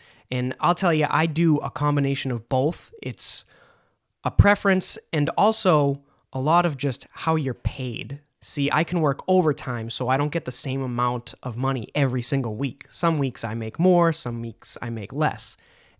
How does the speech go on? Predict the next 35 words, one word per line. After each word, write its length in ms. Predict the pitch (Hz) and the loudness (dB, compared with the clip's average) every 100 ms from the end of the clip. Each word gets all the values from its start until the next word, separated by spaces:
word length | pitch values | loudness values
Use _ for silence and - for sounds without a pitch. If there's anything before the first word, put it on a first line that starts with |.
| - | -6
And 320 | 120 120 117 | -4 -4 -6
because 360 | 127 - 247 | -2 2 2
of 140 | 156 117 | 2 -2
that, 380 | 120 110 - - _ _ _ _ | -2 -2 -4 -16 _ _ _ _
a 80 | 123 | -6
lot 280 | 123 147 160 | 2 4 4
of 200 | 147 131 _ _ - | 0 -8 _ _ -2
things 360 | 151 143 127 | 0 0 0
that 240 | - 123 - | -2 -4 -4
I 80 | - | -8
funnel 300 | - 151 147 | -4 0 0
my 120 | 131 | 0
money 300 | 123 143 147 | 0 0 0
into 420 | 123 120 123 117 - _ - | 0 -4 -6 -6 -8 _ -8
is 80 | |
by 200 | 117 139 | -2 0
percentage. 840 | 139 - 120 - 131 - - - - _ | 0 -2 -4 -2 -2 -4 -12 -16 -18 _
So 200 | - - | -10 -6
if 100 | 123 | -2
I 60 | 139 | -2
make 280 | 160 190 190 | 0 -2 0
more 160 | 170 | 2
money 320 | 160 165 190 139 | 4 4 4 4
one 220 | 123 120 | 2 0
week, 320 | 117 127 - _ _ _ _ - | -4 -6 -12 _ _ _ _ -2
the 80 | |
percentage 480 | 135 139 - 220 175 | 2 4 6 4 4
stays 300 | - 156 135 | 0 0 0
the 80 | 107 | -2
same, 460 | - 196 143 117 117 _ _ - | 0 2 2 0 -6 _ _ -6
but 160 | 135 | -4
the 60 | - | 0
money 380 | 143 180 185 165 | 2 4 2 2
into 220 | 147 151 | 0 0
my 400 | 139 135 127 123 | 0 0 -2 -4